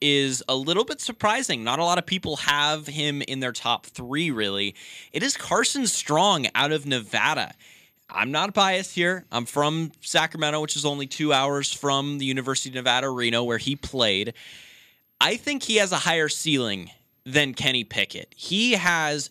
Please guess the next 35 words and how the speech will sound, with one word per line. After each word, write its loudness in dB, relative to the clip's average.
a 0
big 4
time 0
arm. -6
He 2
has 4
a 0
strong 2
arm, -2
no 0
pun -4
intended. -8
He 2
is, 2
has 0
a 0
good, 0
not 0
great -2
processor. 0
He -4
is -2
an -4
elite -2
thrower -2
to 4
the -4
field 0
side 2
of 0
the -12
field. -2
So 2
that 2
means -2